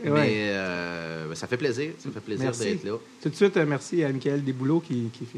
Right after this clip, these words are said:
Speaker 1: qui m'a fait le pass Dread sur le Tape, qui, qui travaille avec toi, je pense, c'est ça ?
Speaker 2: Exactement.
Speaker 1: Ceux qui
Speaker 2: Fait que
Speaker 1: connaissent le Desbouleau Fest, c'est lui. <laughs>
Speaker 2: C'est ça. Super beau festival en passant.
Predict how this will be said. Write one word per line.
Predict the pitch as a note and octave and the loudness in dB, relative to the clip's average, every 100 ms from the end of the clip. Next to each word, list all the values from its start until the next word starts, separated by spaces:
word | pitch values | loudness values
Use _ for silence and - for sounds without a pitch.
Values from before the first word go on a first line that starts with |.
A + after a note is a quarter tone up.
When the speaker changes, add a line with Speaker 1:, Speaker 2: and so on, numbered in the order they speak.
| A#2+ A#2 | -10 -6
Speaker 1:
qui | |
m'a | B2+ B2 | -4 2
fait | F3 | 2
le | |
pass | D#3+ E3+ | 4 2
Dread | D#3 C#3+ | 2 0
sur | C3 | -2
le | |
Tape, | - D3+ | -4 -8
qui, | - B2 A#2+ A#2 | -6 -4 -4 -6
qui | - | -10
travaille | - C#3+ G#3 | -4 -2 0
avec | D#3 B2 | -2 -4
toi, | D#3+ | -6
je | C#3+ | -8
pense, | - - | -10 -14
c'est | A#2+ | -6
ça ? | A2+ | 2
Speaker 2:
Exactement. | A#2 F#2+ C3 A#2+ B2+ G#2 G#2 G#2+ | 2 2 -2 0 -2 -2 -4 -2
Speaker 1:
Ceux | |
qui | F3+ | -2
Speaker 2:
Fait | - | 2
que | E3+ | 4
Speaker 1:
connaissent | E3 E3+ | 4 2
le | |
Desbouleau | C#3+ C#3+ D3+ C#3+ | 2 4 4 2
Fest, | - E3 F3+ - - | 2 -2 -2 -14 -10
c'est | - | -4
lui. | C3 C3 - C#3 A2 | 0 -2 -2 -4 0
<laughs> | D#3 A2+ - | 0 0 -4
Speaker 2:
C'est | - | -2
ça. | G#2 A#2 - - - | 0 0 -2 -8 -14
Super | - - B2+ B2+ A#2 | -10 -6 2 4 4
beau | A#2 | 2
festival | - - G2 G2+ F#2 | 0 -6 -6 -4 -4
en | |
passant. | E2 D#2 - | -6 -10 -10